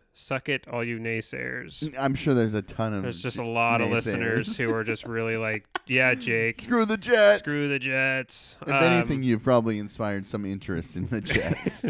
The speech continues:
Speaker 1: <laughs> True. I think people like, I, I hope that at least a couple people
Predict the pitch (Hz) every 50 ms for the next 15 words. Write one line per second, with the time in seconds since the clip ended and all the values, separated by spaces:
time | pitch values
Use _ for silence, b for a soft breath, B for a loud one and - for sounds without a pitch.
0 | - - - - - - - - 214 226 220 196 151 123 117 131 147 160 151 -
1 | 165 160 170 160 156 151 147 139 131 131 131 _ - - 127 - - - _ b
2 | b b b 165 175 180 220 226 - 214 180 165 151 143 147 147 - - 127 -
3 | - - - 139 131 - 135 123 - 131 123 - - 123 117 113 -